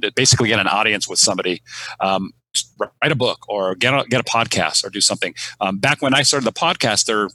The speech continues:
there really weren't many podcasts related to this space. It was, um, Scott Volker. He had his, his podcast, which I was learning from. Um, I've, I've given him credit on, on a lot of, uh, a lot of my, my episodes. Um,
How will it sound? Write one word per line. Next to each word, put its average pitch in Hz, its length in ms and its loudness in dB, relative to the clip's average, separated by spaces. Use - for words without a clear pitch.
there 107 80 -6
really 131 260 0
weren't 123 320 -4
many 104 420 2
podcasts 104 580 2
related 95 360 0
to - 80 -4
this 87 160 2
space. 85 360 0
It 98 80 -2
was, 98 280 0
um, 90 340 0
Scott 127 300 2
Volker. 131 520 -2
He 113 140 2
had 113 160 4
his, - 320 0
his 113 160 0
podcast, 117 500 0
which 113 140 0
I 110 40 0
was 104 140 -2
learning 110 300 0
from. 110 380 0
Um, 98 520 0
I've, 98 180 -2
I've 95 140 -8
given 107 200 -2
him 98 140 -2
credit 98 300 0
on, 92 200 0
on 90 160 -4
a 90 60 -2
lot 95 220 2
of, 92 80 -2
uh, 87 160 -2
a 95 60 -2
lot 98 80 2
of 95 60 -4
my, 95 180 0
my 95 80 0
episodes. - 800 -2
Um, 95 260 0